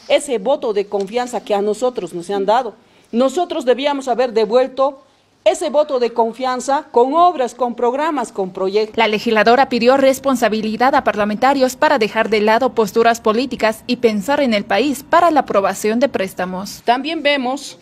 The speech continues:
Speaker 1: que se han ido alegrando el día de ayer. Si ustedes hubiesen visto la alegría y las sonrisas que el día de ayer han ocasionado de toda, prácticamente la derecha, pero radical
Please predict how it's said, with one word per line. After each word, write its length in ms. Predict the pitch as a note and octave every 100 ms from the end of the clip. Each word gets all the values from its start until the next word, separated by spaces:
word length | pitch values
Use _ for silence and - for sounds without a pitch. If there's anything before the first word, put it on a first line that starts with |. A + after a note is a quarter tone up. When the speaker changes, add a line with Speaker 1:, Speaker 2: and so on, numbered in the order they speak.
| -
Speaker 1:
que 80 | C#4+
se 100 | E4+
han 80 |
ido 400 | F#4+ E4+ C#4 - - _ -
alegrando 680 | A#3 C4 B3 C4+ D#4 C#4+ A#3
el 60 | A3+
día 160 | B3+
de 100 | G#3+
ayer. 300 | G#3+ A#3+ A#3 G3+ - - - _ -
Si 120 | -
ustedes 460 | G3 C4 C4+ C4 B3+
hubiesen 420 | A#3+ C#4 C#4 A#3+
visto 640 | C4 C4+ A#3 G#3 F#3 E3 _ -
la 140 | G3+
alegría 800 | G#3+ A3 A#3+ C#4 C4 A#3+ G#3 F3
y 100 | G#3+
las 220 | G#3+ G#3
sonrisas 580 | G#3 G#3 A3+ C4+ A3+ G#3
que 200 | G3+ G3
el 40 |
día 220 | G3 A#3 G#3+
de 80 |
ayer 420 | G3 G#3+ A3+ G3+ - _
han 160 | - A3
ocasionado 800 | G#3+ G#3+ F#3 - F3 G3+ G#3+ F#3
de 120 | F3
toda, 500 | F3+ G#3+ F#3+ E3+ - _ - _ -
prácticamente 840 | A#3 C4 C4 - A3 A#3+ A#3+ G#3
la 180 | F3+ F3+
derecha, 440 | G3 G#3+ A3+ G3+ -
pero 220 | E3+ E3+
radical 580 | E3+ E3 - E3+ D#3